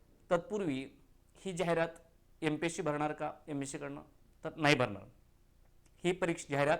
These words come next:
येणार कधी? तर डिसेंबरच्या पूर्वी, म्हणजे माहिती, माहिती आता जुलै चालू आहे, ऑगस्ट किंवा सप्टेंबरमध्ये याची जाहिरात येऊन जाईल. याचं एक आणखी एक कारण सांगतो, गुप्त कारण, जे कोणी उघड नाही सांगणार.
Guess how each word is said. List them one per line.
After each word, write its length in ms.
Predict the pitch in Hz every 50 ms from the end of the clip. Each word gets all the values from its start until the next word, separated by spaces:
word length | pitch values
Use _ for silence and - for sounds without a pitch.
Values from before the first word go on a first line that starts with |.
| - - -
येणार 200 | 147 156 156 156
कधी? 340 | 151 160 151 151 170 170 - - - - _ _ - - - - - _
तर 100 | 190 196
डिसेंबरच्या 640 | 196 170 165 156 151 - 185 170 170 180 175 170 202
पूर्वी, 180 | 202 175 143 139
म्हणजे 160 | 147 156 190
माहिती, 240 | 185 170 170 170 185
माहिती 200 | 190 190 185 202
आता 400 | 196 196 - 214 208 208 - 165
जुलै 200 | 170 190 214 208
चालू 200 | 208 180 143 117
आहे, 100 | 110 - - - - - - - - - - - _ -
ऑगस्ट 340 | 175 190 196 220 214 - -
किंवा 140 | 226 226
सप्टेंबरमध्ये 600 | 214 226 208 - - 196 190 190 196 196 190 190
याची 100 | 185 190
जाहिरात 240 | 175 165 165 160 165 165
येऊन 240 | 175 170 151 143 131
जाईल. 180 | 113 107 101 - - - - - - _ _ _ _ _ _ _ _ _ _ - _ - -
याचं 220 | 156 160 165 - 202
एक 120 | 185 -
आणखी 260 | - - 160 170 180
एक 120 | 190 190 185
कारण 180 | 170 156 151
सांगतो, 220 | 139 147 123 113 123
गुप्त 320 | 127 147 160 - - - 202 156
कारण, 320 | 160 - 120 110 110 113
जे 100 | 120 143
कोणी 180 | 143 151 151 151
उघड 260 | 147 139 135 139 135
नाही 140 | 135 131 127
सांगणार. 280 | - 123 113 107 -